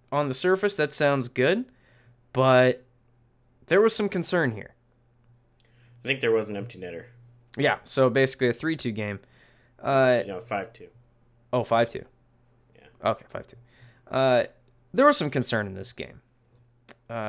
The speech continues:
Speaker 2: Mm-hmm.
Speaker 1: the Kraken falling back into old habits. Tell, tell me if you've heard this before, but our, one of our goalies, go, Jin-, whichever goal, I don't even need to tell you which name. Like, it's, it, it doesn't matter at this point 'cause they both do it.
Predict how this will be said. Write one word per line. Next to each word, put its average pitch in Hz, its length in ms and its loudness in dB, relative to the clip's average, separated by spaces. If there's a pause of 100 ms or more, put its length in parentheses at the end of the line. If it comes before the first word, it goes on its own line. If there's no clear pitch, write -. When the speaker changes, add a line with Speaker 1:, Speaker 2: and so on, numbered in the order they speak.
(180)
Speaker 2:
Mm-hmm. 117 460 -4
Speaker 1:
the 117 80 -10
Kraken 160 340 2
falling 143 320 2
back 123 220 4
into 113 200 -2
old 120 320 -2
habits. 110 720 -2 (880)
Tell, 139 260 2
tell 220 180 2
me 226 100 4
if 190 80 4
you've 131 140 0
heard 151 160 0
this 123 120 -2
before, 120 320 0
but 113 300 -4 (720)
our, 139 200 -2
one 156 200 -2
of 190 100 0
our 160 140 4
goalies, 127 640 0 (180)
go, 156 140 0 (800)
Jin-, 151 540 -6
whichever 190 460 4
goal, 135 180 6
I 143 100 6
don't 202 100 6
even 190 120 0
need 170 80 0
to 135 80 -4
tell 147 200 4
you 131 140 2
which 120 240 -4
name. 101 160 -12 (140)
Like, 120 180 -8
it's, 117 200 -8
it, 127 220 -8
it 147 120 -8
doesn't 135 220 -2
matter 107 200 -6
at 92 100 -10
this 110 140 -8
point 110 240 -8
'cause 110 120 -8
they 104 80 -8
both 101 280 -10
do 90 140 -14
it. - 640 -12